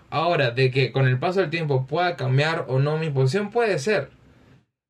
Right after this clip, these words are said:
Pero si yo estoy, si yo tengo mi objetivo claro desde un principio,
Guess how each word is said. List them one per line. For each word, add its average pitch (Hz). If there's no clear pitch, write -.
Pero 156
si 156
yo 160
estoy, 180
si 175
yo 175
tengo 202
mi 202
objetivo 160
claro 170
desde 151
un 156
principio, 135